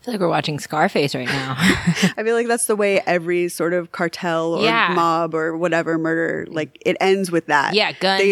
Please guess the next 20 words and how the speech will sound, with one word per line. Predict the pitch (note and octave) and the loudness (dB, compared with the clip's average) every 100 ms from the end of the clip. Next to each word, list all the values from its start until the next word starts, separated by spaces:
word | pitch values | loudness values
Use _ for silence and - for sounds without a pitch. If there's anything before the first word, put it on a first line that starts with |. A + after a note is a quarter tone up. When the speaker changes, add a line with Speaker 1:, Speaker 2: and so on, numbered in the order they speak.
| F#3+ | 4
Speaker 1:
sleeping. | G3 | 2
Speaker 2:
eventually | G3 G3+ F3 G3 | 2 0 2 4
are | F#3 | 2
just | F3 F3 - - | 2 -2 -4 -2
implode. | F3 E3 F3 D3+ A#2+ E3 | -2 -2 0 2 0 -2
Speaker 1:
Yeah, | F3+ G#3 C#3+ B2+ _ | 0 2 0 -6 _
absolutely. | C#3+ D3+ D#3 D3+ D#3 C#3+ C3+ D3 | -8 -8 -8 -8 -8 -8 -6 -2
Speaker 2:
And | E3+ | 0
Speaker 1:
Super | - F3 | 0 0
Speaker 2:
all | F3 | 0
this | F3+ | -2
Speaker 1:
paranoid. | D#3 F3 | -2 0
Speaker 2:
paranoia. | G3 F3+ F3+ E3+ D#3 | 0 2 0 0 0
Speaker 1:
Mm-hmm. | E3+ | 2
Speaker 2:
Yeah. | A3 C4 C4 F#3+ | 2 2 2 2
Speaker 1:
Because | D#3+ F#3 | 2 2
of | E3+ | 0
betrayal. | D#3 F3 D#3+ C#3 C3+ | -6 -4 -2 -4 -6
Yeah. | E3+ E3 D3 | -2 0 0
Speaker 2:
Yep. | D#3 F3+ | 2 2